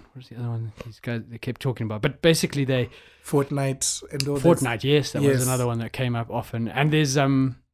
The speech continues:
Speaker 1: but what is it? What is the, what is this thing that, uh, that grabs the,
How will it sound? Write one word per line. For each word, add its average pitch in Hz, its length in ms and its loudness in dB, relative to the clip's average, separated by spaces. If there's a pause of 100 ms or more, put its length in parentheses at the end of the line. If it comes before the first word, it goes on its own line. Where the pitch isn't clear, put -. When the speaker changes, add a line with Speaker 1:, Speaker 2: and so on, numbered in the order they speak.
(760)
Speaker 1:
but 147 120 2
what 196 180 4
is 208 120 2
it? 117 140 -2
What 156 180 2
is 160 160 0
the, 156 100 -2 (120)
what 151 140 0
is 143 140 -4
this - 360 -4 (160)
thing 123 360 -2
that, 113 300 -10
uh, 117 640 -4 (100)
that 113 220 -8
grabs 131 580 0
the, 113 400 -4